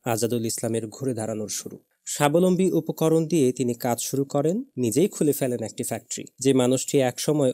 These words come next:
অন্যের কারখানায় কাজ করতেন, এখন তার কারখানায় নিয়মিত পাঁচজন কাজ করে।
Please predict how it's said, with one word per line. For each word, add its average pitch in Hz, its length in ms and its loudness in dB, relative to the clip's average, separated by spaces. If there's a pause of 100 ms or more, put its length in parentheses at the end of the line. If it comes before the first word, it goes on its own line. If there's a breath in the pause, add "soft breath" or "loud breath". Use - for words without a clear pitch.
অন্যের 120 340 0
কারখানায় 127 440 -4
কাজ - 260 -6
করতেন, 127 420 -2 (440)
এখন 127 500 -2 (400)
তার 110 220 -2
কারখানায় 123 680 -2 (320)
নিয়মিত 127 460 2
পাঁচজন 117 600 -4
কাজ 117 240 -8
করে। - 260 -12